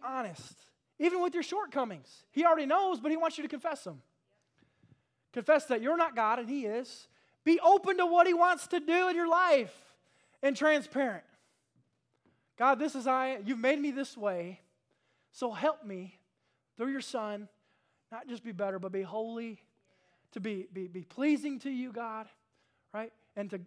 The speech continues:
to go before me and go with me wherever is you're leading my life,"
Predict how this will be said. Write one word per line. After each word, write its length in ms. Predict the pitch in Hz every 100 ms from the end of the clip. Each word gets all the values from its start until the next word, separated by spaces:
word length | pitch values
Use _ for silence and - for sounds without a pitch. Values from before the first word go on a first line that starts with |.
| _
to 40 | 185
go 180 | 262
before 400 | 269 254 - 254
me 180 | 240 233
and 120 | 214
go 120 | 220 214
with 260 | 240 240
me 200 | 202 202 - _
wherever 340 | 202 214 214 214
is 140 | 190 208
you're 160 | 196
leading 240 | 196 208 185
my 80 | 170
life," 320 | 165 139